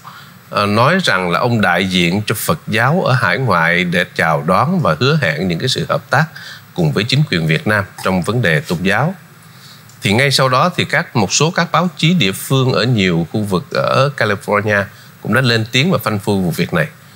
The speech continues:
cho rằng là các lãnh đạo tôn giáo thực sự người Phật giáo ở tại hải ngoại ít có ai biết đến vị này. Ông, ờ, ông Thượng tọa hay là, ờ, Đại đức, ờ, Thích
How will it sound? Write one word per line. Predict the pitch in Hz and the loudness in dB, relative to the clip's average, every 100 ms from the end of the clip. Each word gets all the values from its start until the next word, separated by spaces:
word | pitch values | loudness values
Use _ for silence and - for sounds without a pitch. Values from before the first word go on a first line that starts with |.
| - - - - | -20 -20 -20 -4
cho | 139 | -2
rằng | 131 104 98 | 0 0 0
là | 92 87 | 0 0
các | 85 151 160 | 0 -4 -2
lãnh | 92 143 | -2 -2
đạo | 90 | -2
tôn | 92 127 123 | -2 0 2
giáo | 127 170 - | 2 0 -2
thực | 95 | -2
sự | - 90 85 | 0 0 0
người | 95 87 85 85 - | 2 2 2 0 0
Phật | 78 - | -4 0
giáo | 110 165 - | 0 0 -2
ở | 101 | -4
tại | - 82 80 | -2 -2 0
hải | 87 | 0
ngoại | 113 80 76 - - - - - - | 0 0 0 -4 -16 -20 -20 -20 -8
ít | 202 196 | -6 -6
có | - | -4
ai | - 131 | 0 0
biết | 117 135 208 - | 2 0 0 0
đến | 139 180 | 0 2
vị | 113 82 | 2 0
này. | 95 80 - | 0 -4 -6
Ông, | - 101 98 95 | -4 0 2 2
ờ, | 95 92 90 - - - | 2 2 -2 -12 -20 -12
ông | - 80 90 | -6 -6 -2
Thượng | 90 78 | -2 -2
tọa | 85 80 82 | -2 0 0
hay | 92 98 | 0 -2
là, | 85 82 76 - - - - | 0 0 0 -4 -14 -18 -12
ờ, | - 85 | -2 0
Đại | 78 82 | 0 -2
đức, | 110 156 - | -2 -2 -4
ờ, | 98 95 - - - - 107 107 104 - | -6 -6 -10 -20 -20 -14 -4 -2 -2 -2
Thích | 180 | -6